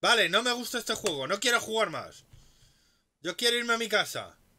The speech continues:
Bueno, que si ¿Qué estaría el ascensor? ¿Sin energía o...? Vamos a ver, el ascensor, ¿dónde está?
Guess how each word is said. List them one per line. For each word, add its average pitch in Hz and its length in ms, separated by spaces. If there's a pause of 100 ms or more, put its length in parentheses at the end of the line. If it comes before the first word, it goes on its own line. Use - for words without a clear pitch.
(960)
Bueno, 156 240
que 120 80
si 113 440 (1900)
¿Qué - 80
estaría 160 340
el 160 60
ascensor? 143 480
¿Sin 110 240
energía 165 720
o...? 104 200 (2500)
Vamos 113 180
a 104 60
ver, 87 120
el 98 120
ascensor, 101 440
¿dónde 113 200
está? 85 280